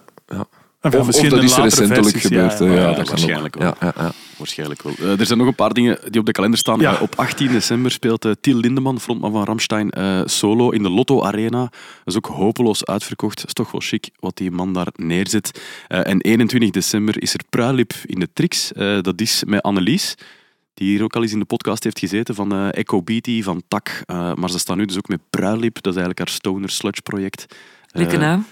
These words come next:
Speaker 3: ja, leuk, hè?
Speaker 4: Ja.
Speaker 3: Dat is grappig, hè?
Speaker 4: Pruilip.
Speaker 3: Ja. Ja, dat is zo, Nederlandse namen, dat, dat voelt zo toch altijd cooler.
Speaker 2: Goeie t-shirt ook.
Speaker 4: Ja, of
Speaker 2: Herinner
Speaker 4: Peuk
Speaker 2: me.
Speaker 4: heeft dat ook.
Speaker 3: Ja, voilà,
Speaker 4: Ja.
Speaker 3: Peuk.
Speaker 4: Mooi.
Speaker 3: Doodse Skader. Ja,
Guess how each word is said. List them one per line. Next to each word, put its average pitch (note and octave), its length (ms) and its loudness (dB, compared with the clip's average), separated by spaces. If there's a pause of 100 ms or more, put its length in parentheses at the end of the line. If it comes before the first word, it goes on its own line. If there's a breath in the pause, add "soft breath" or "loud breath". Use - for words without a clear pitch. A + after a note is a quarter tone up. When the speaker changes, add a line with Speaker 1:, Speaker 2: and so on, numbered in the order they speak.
(100)
Speaker 3:
ja, A#2+ 320 2
leuk, A2+ 240 2
hè? E3 80 2 (120)
Speaker 4:
Ja. G#3+ 320 0
Speaker 3:
Dat G2 140 0
is - 60 -4
grappig, B2+ 300 0
hè? C3+ 100 -6 (100)
Speaker 4:
Pruilip. F#3 460 -6 (260)
Speaker 3:
Ja. G2 100 -2
Ja, G#2+ 140 0
dat F#2+ 160 -2
is - 80 0
zo, F2 260 2
Nederlandse G2 500 0
namen, G2+ 240 -2
dat, F2+ 140 -2
dat F2 100 -6
voelt - 300 -8
zo F#2+ 120 -6
toch - 260 -8
altijd F#2 260 -10
cooler. F#2+ 280 -4
Speaker 2:
Goeie A#2 200 -2
t-shirt - 500 -4
ook. B2 220 -14
Speaker 4:
Ja, G3 60 -10
of F3+ 140 -12
Speaker 2:
Herinner F3+ 320 6
Speaker 4:
Peuk G#2+ 160 0
Speaker 2:
me. A2+ 60 -4 (200)
Speaker 4:
heeft F3 140 -12
dat D#3 160 -16
ook. - 80 -10
Speaker 3:
Ja, G#2+ 300 -2
voilà, - 40 -6
Speaker 4:
Ja. G2+ 160 -2 (100)
Speaker 3:
Peuk. G2+ 220 -2
Speaker 4:
Mooi. E3 380 0
Speaker 3:
Doodse C3 360 2
Skader. G2 800 -4
Ja, E2 140 -6